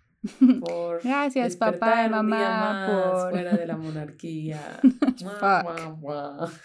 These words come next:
Speaker 1: <laughs> Mira, por lo menos no tienes la, el, ¿cómo? Habsburg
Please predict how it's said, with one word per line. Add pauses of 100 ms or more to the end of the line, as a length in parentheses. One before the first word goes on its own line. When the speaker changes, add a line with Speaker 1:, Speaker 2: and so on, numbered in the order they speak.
(360)
Speaker 1:
<laughs>
Mira,
por
lo
menos
no
tienes
la,
el, (1900)
¿cómo? (260)
Habsburg